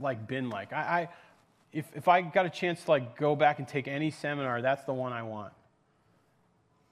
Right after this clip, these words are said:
I wanna hear Jesus for just a couple hours, just off his dome, just talking about the Old Testament and where you see what God was up to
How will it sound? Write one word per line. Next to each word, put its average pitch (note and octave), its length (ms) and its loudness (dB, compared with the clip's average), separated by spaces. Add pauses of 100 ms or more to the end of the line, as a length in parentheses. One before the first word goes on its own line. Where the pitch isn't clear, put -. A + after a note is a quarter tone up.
(140)
I D3 120 0
wanna F3+ 300 4
hear D#3+ 280 2
Jesus C#3+ 560 -2
for C#3+ 200 -4
just C3+ 200 -6
a C#3+ 60 0
couple D3 340 2
hours, B2 600 0 (760)
just - 280 -4
off C#3 200 4
his C#3+ 140 -6
dome, A#2+ 460 -4 (880)
just - 200 -10
talking C3+ 280 2
about C3 180 2
the C3 80 -4
Old B2+ 160 -2
Testament A#2 600 -8
and A#2 180 -8
where A#2 420 -4
you A#2 100 -10
see A2+ 460 -10 (400)
what A#2 140 -8
God A#2+ 240 0
was A2+ 120 -10
up A#2 200 -6
to A2 280 -8